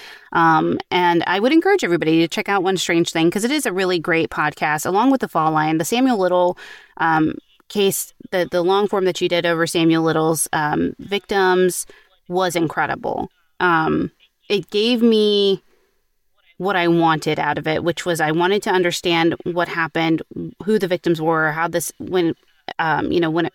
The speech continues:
how he went about everything, um, without knowing too much about him,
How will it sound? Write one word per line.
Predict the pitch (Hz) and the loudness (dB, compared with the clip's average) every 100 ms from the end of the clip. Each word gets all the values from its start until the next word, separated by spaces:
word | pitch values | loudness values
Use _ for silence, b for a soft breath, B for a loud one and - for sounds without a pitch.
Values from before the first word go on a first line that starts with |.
| _ | _
how | - 190 | -6 0
he | 185 | 2
went | 175 | 2
about | 156 160 175 | 0 0 0
everything, | 175 202 233 240 247 B B B B - | 0 -2 0 2 2 B B B B -2
um, | 190 185 180 - | 2 2 2 -2
without | 180 214 247 254 | -4 0 0 2
knowing | 208 202 196 | 2 2 2
too | - | 2
much | 185 160 | 0 0
about | 165 143 | -2 -4
him, | 156 80 - | -4 -4 -6